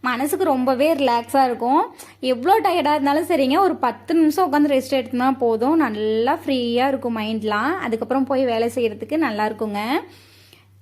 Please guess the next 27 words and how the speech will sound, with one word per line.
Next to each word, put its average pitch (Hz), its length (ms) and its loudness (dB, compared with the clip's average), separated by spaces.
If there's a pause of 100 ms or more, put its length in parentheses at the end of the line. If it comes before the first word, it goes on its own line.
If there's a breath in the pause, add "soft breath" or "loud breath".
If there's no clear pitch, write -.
(240)
நான் 247 340 -4
இருக்கிறத 311 380 -2
விட 294 240 0 (100)
கோழி, 277 460 2
ஆடு, 247 360 0
மாடு 240 440 0
எல்லாமே 254 580 2
இந்த 269 160 4
இடத்துல 233 260 -2
இருக்கிறதுக்கு 226 460 -4 (300)
சுத்தி 262 340 -4
முத்தி 240 300 -4
அதையெல்லாம் 233 520 0
பார்க்க 220 420 0
பண்ண 220 280 -4 (480 loud breath)
இன்னுமே 262 560 0
நல்லா 226 200 0
இருக்குங்க. 220 360 -4 (320)
கொஞ்ச 277 360 2
நேரம் 262 320 0
உட்காந்துருந்துட்டு 240 580 -2 (100)
அதுக்கப்புறம் 254 480 0
மாமா 262 260 2
காட்டுல 226 440 -2
இருந்து 240 160 -2
இன்னும் 226 300 -4
வரலங்க. 214 380 -6